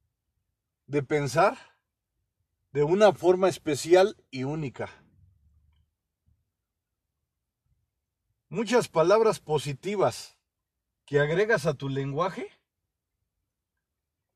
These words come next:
te dan una gran perspectiva en los momentos críticos, en los momentos de sufrimiento,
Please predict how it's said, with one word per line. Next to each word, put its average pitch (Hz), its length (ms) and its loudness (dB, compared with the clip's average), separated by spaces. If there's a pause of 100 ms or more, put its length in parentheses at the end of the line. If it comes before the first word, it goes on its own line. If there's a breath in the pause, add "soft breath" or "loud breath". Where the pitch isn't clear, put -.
(300)
te 151 140 -2
dan 208 300 0 (120)
una 202 260 -2
gran 190 340 -2 (160)
perspectiva 175 1000 -4 (800)
en 131 120 -8
los 135 140 -2
momentos 135 540 -4
críticos, 156 760 -12 (2500)
en 143 120 -6
los 147 140 -2
momentos 175 500 0
de 151 100 -4
sufrimiento, 135 920 -2